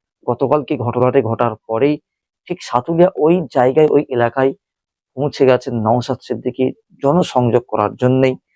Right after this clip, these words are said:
সাধারণ মানুষের পাশে পাশে গিয়ে, সাধারণ মানুষের কাছে গিয়ে তাদের কথা শোনার জন্যেই। শুধু দর্শকবৃন্দ, আজকে দিনের প্রতিবেদন বেশি দূরে না গিয়ে সংক্ষিপ্ত করব। তবে আজকে মূলত বিষয় হলো এই যে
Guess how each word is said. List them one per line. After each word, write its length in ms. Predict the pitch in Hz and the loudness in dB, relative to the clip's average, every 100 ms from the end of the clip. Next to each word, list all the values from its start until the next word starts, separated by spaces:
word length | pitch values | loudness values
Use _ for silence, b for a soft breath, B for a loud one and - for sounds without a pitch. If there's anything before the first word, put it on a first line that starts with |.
| _ _ - | _ _ -8
সাধারণ 440 | - 151 180 190 151 | -2 2 4 2 2
মানুষের 400 | 127 131 139 131 | 0 0 -2 -2
পাশে 240 | 104 107 135 | -4 -6 -4
পাশে 260 | 123 117 113 | -4 -4 -4
গিয়ে, 240 | 110 110 113 _ _ _ _ - | 0 0 0 _ _ _ _ -6
সাধারণ 320 | 131 175 156 | 0 2 2
মানুষের 340 | 135 127 - 117 | 2 0 -2 -4
কাছে 260 | 113 123 127 | -4 -2 0
গিয়ে 160 | 131 135 - _ | 0 0 -8 _
তাদের 220 | - 139 127 | -10 -6 -6
কথা 200 | 117 127 | -4 -6
শোনার 320 | 120 110 101 | -4 -10 -12
জন্যেই। 340 | 95 95 95 92 _ _ _ - | -10 -12 -12 -14 _ _ _ 0
শুধু 160 | 175 170 | 4 4
দর্শকবৃন্দ, 520 | 117 104 107 107 104 - | 4 0 -6 -6 -6 -4
আজকে 220 | 117 - | -6 -6
দিনের 200 | 131 143 - | -2 -2 -2
প্রতিবেদন 400 | 123 123 123 123 - _ _ _ _ 104 | -4 -2 0 -2 -6 _ _ _ _ -6
বেশি 180 | 127 131 | -4 0
দূরে 220 | 117 113 | 2 2
না 160 | 113 107 | 2 0
গিয়ে 200 | 107 117 113 _ _ _ _ | 0 0 -2 _ _ _ _
সংক্ষিপ্ত 320 | 143 123 - - | -10 -8 -8 -4
করব। 240 | 151 165 170 | 0 2 2
তবে 200 | 127 120 | 0 -2
আজকে 300 | - - - 156 139 | -2 -4 -6 -4 -2
মূলত 280 | 127 123 | -2 -2
বিষয় 300 | 117 113 127 | -2 0 0
হলো 160 | 120 110 107 _ _ _ _ - | 2 -2 -6 _ _ _ _ -16
এই 60 | |
যে 100 | 127 | -2